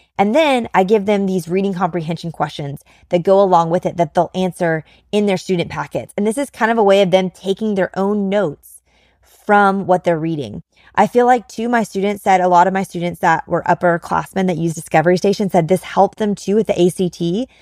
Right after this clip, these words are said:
because there's so much reading comprehension on the science section of the A C T. And this really helped them get that practice from doing this. And I loved it because these Discovery Stations made students more centered in the instruction, and it also really decreased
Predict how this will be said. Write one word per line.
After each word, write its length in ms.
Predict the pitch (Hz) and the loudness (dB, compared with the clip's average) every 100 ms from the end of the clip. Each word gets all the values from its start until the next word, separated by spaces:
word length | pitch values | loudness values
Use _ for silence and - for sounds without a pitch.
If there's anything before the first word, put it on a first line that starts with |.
| _ _ | _ _
because 180 | - 208 | 0 2
there's 180 | 196 180 | 2 0
so 240 | - 208 | -2 0
much 180 | 214 185 | 2 2
reading 300 | 170 175 190 | 0 0 -2
comprehension 640 | - 196 202 202 214 214 | -2 -4 -2 -2 -2 0
on 120 | 214 165 | 0 0
the 60 | |
science 400 | - 160 165 165 | -2 -4 -2 -2
section 260 | 175 - 165 | -4 -4 -4
of 80 | 156 | -4
the 120 | 160 | -2
A 80 | 156 | -4
C 160 | 165 | -4
T. 340 | 156 156 139 - _ _ | -6 -6 -8 -10 _ _
And 180 | - 185 | -2 0
this 160 | 202 - | 0 0
really 160 | 226 | 0
helped 240 | 196 190 - | 2 0 0
them 160 | 185 | 0
get 160 | 170 175 | 2 2
that 200 | 165 - | 0 -2
practice 540 | - 156 160 165 - - | -2 -2 -2 -6 -8 -6
from 200 | 185 165 | -4 -2
doing 240 | 156 147 | -2 -4
this. 320 | 131 87 - _ _ _ _ _ | -6 -12 -14 _ _ _ _ _
And 120 | 208 | 4
I 80 | 214 | 4
loved 320 | 214 262 339 | 6 4 2
it 120 | 330 | -2
because 240 | 214 247 208 | -2 0 2
these 200 | 226 190 | 0 -4
Discovery 540 | - - 226 240 320 | -8 0 2 2 0
Stations 680 | 247 196 202 190 185 180 _ _ _ _ | -2 -2 -2 -4 -4 -6 _ _ _ _
made 400 | 185 185 214 254 | -2 2 2 0
students 720 | - 214 196 214 226 - - _ _ - | -4 -4 -2 -2 -4 -10 -20 _ _ -4
more 360 | 180 180 190 | 0 4 4
centered 580 | 202 - 175 170 233 262 | 4 0 -2 0 0 2
in 120 | - 185 | 0 -2
the 100 | 190 | -2
instruction, 560 | 170 156 160 - 262 | -4 -6 -6 -6 -6
and 100 | 247 | -4
it 120 | 220 - | -6 0
also 420 | 190 214 262 254 | 2 4 2 2
really 640 | 190 170 175 185 202 190 196 | 0 -6 -4 2 2 2 0
decreased 500 | 185 175 180 170 | -2 -4 -4 -6